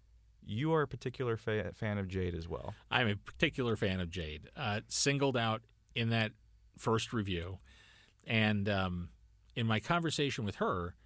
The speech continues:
Speaker 2: she, she was very grateful for the, the attention in the review 'cause it was early work by her.
Speaker 1: This was her first film.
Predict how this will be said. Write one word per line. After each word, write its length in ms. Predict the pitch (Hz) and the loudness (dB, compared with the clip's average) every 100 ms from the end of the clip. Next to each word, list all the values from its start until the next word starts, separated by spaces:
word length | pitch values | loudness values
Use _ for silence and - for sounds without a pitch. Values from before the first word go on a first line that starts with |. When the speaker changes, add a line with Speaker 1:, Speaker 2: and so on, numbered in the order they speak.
| - - - _ | -20 -20 -20 _
Speaker 2:
she, 300 | - - 160 - | -8 -6 -6 -6
she 180 | - 180 | -2 2
was 240 | 170 117 - | 2 0 0
very 240 | 123 175 | 4 4
grateful 440 | 147 127 147 - 107 | 4 2 2 0 -2
for 160 | 113 | 0
the, 300 | 101 95 95 - - | 0 0 -2 -10 -12
the 100 | 113 | -4
attention 380 | 95 139 135 104 | -2 0 0 -2
in 60 | 92 | -4
the 80 | 90 | -4
review 500 | 104 156 170 92 82 - - - - | -4 -2 0 -2 -6 -14 -20 -14 -6
'cause 120 | 180 | -4
it 40 | |
was 120 | 185 - | -4 0
early 260 | 165 196 135 | 4 6 6
work 320 | 127 170 - | 4 2 0
by 160 | 87 | -4
her. 240 | 80 85 85 | -4 -8 -4
Speaker 1:
This 80 | 175 | 0
was 80 | 175 | 2
her 100 | 127 | 2
first 280 | - 104 - | 2 0 0
film. 240 | 107 | -2